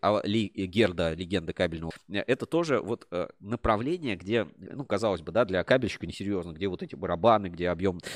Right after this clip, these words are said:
где большой объем переработки. А вот, например, на спецкабеле сборка, а, и так далее. Вот подобные решения и, и, скажем, э, подобные производства. И эт-, я вижу все-таки это тренд развития кабельного бизнеса, что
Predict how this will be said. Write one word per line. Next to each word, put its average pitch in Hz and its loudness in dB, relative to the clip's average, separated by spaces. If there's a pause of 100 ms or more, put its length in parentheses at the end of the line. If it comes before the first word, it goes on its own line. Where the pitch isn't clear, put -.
(120)
где 92 2
большой 90 4
объем 87 2
переработки. 90 2 (160)
А 123 8
вот, 127 6
например, 113 2
на 123 -2
спецкабеле 98 4
сборка, 92 2 (300)
а, 90 2
и - -4
так 123 2
далее. 101 4
Вот 101 0 (180)
подобные 110 6 (400)
решения 139 -2
и, 92 -6
и, 87 -8
скажем, 87 -6
э, 80 -8
подобные 95 2
производства. 95 -2
И - -6
эт-, 117 2
я 92 0
вижу 113 -2
все-таки - 0
это 95 0
тренд 101 0
развития 82 -2
кабельного 78 -4
бизнеса, 120 -4
что - -2